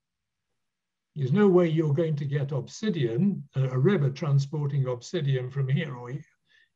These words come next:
into the Wash or into, uh, or up the Mureș Valley. Just not possible. So if you're going to have river transport of obsidian, yes, you'll get it down here, which you won't have Carpathian two obsidian,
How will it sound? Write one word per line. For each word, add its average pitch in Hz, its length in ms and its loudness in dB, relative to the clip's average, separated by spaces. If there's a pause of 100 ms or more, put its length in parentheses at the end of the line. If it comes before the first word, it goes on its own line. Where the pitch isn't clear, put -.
into 151 260 4
the 127 120 4
Wash 139 500 2 (400)
or 127 200 0
into, 139 720 4 (800)
uh, 113 180 -2 (100)
or 123 180 -2
up - 140 -8
the 131 80 0
Mureș 120 380 -2
Valley. 123 340 -6 (400)
Just 143 200 0
not 139 200 -2
possible. 117 420 -2 (880)
So 139 540 4 (160)
if 175 200 4
you're 156 120 2
going 214 220 2
to 156 80 2
have 143 200 4
river 156 240 4
transport 139 640 -2
of 120 80 -8
obsidian, 123 760 -6
yes, 123 340 -2
you'll 107 120 -8
get 135 220 0
it - 120 -6
down 117 240 -6
here, 104 380 -10
which 110 200 -12
you 120 80 -6
won't 117 320 -8
have - 220 -4 (400)
Carpathian 123 580 -2
two 175 200 0
obsidian, 107 460 -8